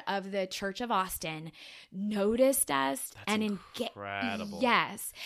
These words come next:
Speaker 1: And so I would just love to go. And when he left to New Orleans,
Speaker 2: Mm-hmm.
Speaker 1: we were crushed, like,
Speaker 2: Mm-hmm.
Speaker 1: crushed, not because of any other reason, but because he was, like, a spiritual dad. And we were like, "You can't take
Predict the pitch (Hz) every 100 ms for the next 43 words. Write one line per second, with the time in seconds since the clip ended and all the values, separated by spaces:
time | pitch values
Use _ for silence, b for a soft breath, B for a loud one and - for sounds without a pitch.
0 | B B 269 349 339 269 277 330 370 370
1 | 302 277 277 262 262 - 247 240 262 302
2 | 277 370 359 269 202 220 - - 254 240
3 | 214 196 B - 220 202 185 190 220 254
4 | 247 110 107 113 123 _ _ _ 214 202
5 | 226 202 196 - - 147 - - - -
6 | - 202 220 196 175 - 101 92 98 101
7 | _ _ - - 226 175 - - 226 240
8 | 247 311 294 277 254 - 233 254 247 226
9 | 208 202 226 208 196 - 190 214 196 -
10 | 214 196 214 208 190 - 190 - - 180
11 | 190 190 190 180 180 185 165 160 156 -
12 | - 185 185 185 180 180 165 - B B
13 | B B 214 220 226 240 233 226 180 190
14 | 196 202 - 185 185